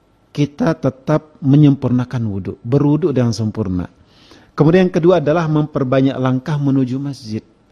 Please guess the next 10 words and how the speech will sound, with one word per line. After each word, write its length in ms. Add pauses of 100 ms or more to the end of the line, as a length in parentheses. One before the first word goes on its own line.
(400)
Kemudian 320
yang 80
ketiga, 800
menanti 720
sholat 560 (480)
setelah 720 (160)
sholat 480 (400)
sebelumnya. 800 (1200)
"Fadzalikumur 800
ribat, 560